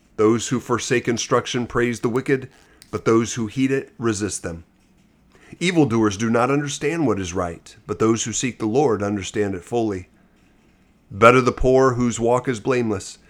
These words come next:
than the rich whose ways are perverse. A discerning son heeds instruction, but a companion of gluttons disgraces his father.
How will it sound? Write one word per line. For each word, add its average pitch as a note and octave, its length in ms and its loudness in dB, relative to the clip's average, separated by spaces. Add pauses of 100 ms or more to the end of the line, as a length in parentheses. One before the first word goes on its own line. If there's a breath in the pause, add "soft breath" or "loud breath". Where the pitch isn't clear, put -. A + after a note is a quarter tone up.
(380 soft breath)
than A2+ 220 4
the G#2+ 80 6
rich A2 380 2
whose G#2+ 240 -4
ways G2+ 320 2
are F#2+ 80 -2
perverse. G2 680 -6 (1000 loud breath)
A C3 60 2
discerning F#3 520 -2
son C3+ 340 0
heeds A#2 280 -2
instruction, A2 680 -6 (160)
but G#2+ 140 -2
a G#2+ 40 2
companion B2 500 -2
of G2+ 140 0
gluttons G#2+ 460 -2
disgraces G#2+ 600 -6
his G2 140 -6
father. F#2 400 -6